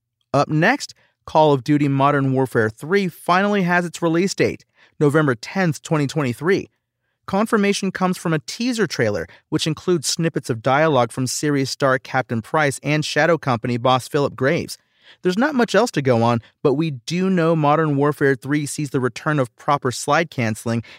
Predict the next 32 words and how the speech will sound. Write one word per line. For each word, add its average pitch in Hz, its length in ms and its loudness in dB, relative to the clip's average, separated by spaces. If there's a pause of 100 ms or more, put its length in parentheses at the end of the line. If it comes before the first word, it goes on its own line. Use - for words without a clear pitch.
(120)
after 185 220 0
a 175 100 0
not-so-subtle 165 1000 0
tease 175 340 -6
sent 156 240 -2
to 160 80 -4
Call 156 240 0
of 147 80 0
Duty 156 260 -2
influencers. 143 680 -2 (560)
A 135 60 0
number 131 340 4
of 110 140 0
leaks 139 280 -2
have 117 220 -2
already 143 400 4
revealed 131 380 0
weapons 123 420 0
and 143 180 -2
even 175 340 -2
key 170 260 -2
art. 143 320 0 (440)
Activision 135 520 0
has 120 180 -2
yet 123 240 0
to - 80 -10
confirm 127 380 -2
platforms 143 560 -2
for 127 120 -4
Modern 117 380 2
Warfare 110 380 0
three, 110 300 -4